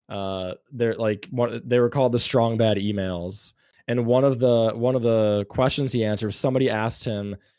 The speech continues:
you know, like, "If you were a, in a video game, what would it be?" And one of the <laughs> video games he was in was called Rhino Feeder. And I, I played it on my stream a while back just for the memes.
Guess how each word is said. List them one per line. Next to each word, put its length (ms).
you 80
know, 80
like, 100
"If 120
you 180
were 200
a, 40
in 100
a 60
video 480
game, 460
what 360
would 120
it 120
be?" 340
And 160
one 140
of 60
the 80
<laughs> 160
video 340
games 280
he 80
was 140
in 100
was 120
called 320
Rhino 420
Feeder. 420
And 120
I, 240
I 120
played 300
it 80
on 120
my 100
stream 340
a 60
while 320
back 320
just 260
for 120
the 80
memes. 520